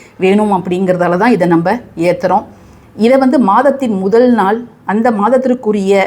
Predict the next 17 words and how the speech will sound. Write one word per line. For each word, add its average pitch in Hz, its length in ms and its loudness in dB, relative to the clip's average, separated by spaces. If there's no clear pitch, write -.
தீபத்தை 208 400 0
நிலைவாசல்ல 196 720 0
ஏற்றுவது 185 480 0
அப்படிங்கிறது 185 520 0
ரொம்ப 202 360 2
நல்லது. 196 360 0
அதனால 180 340 0
இதை 180 160 -2
நீங்க 175 360 -2
ஏத்துங்க. 175 460 -2
இதை 247 160 4
வந்து 254 200 2
மறுநாள் 254 420 2
அரிசியை 220 380 0
எடுத்து 196 320 -2
பறவைகளுக்கு 185 560 -2
போடலாம். 180 520 -2